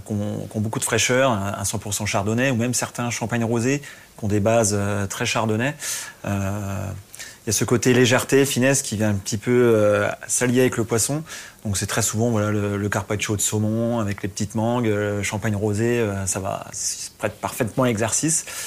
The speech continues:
Ça, ça va bien. Ou sinon, après aussi, euh,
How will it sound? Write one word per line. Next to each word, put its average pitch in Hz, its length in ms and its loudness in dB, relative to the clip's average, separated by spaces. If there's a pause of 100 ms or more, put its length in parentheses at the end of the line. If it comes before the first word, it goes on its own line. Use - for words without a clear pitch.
(460)
Ça, - 160 -2
ça 107 120 0
va 98 140 2
bien. 127 280 2 (360)
Ou 107 80 -2
sinon, 147 260 2
après 180 200 2
aussi, 170 360 2
euh, 107 640 2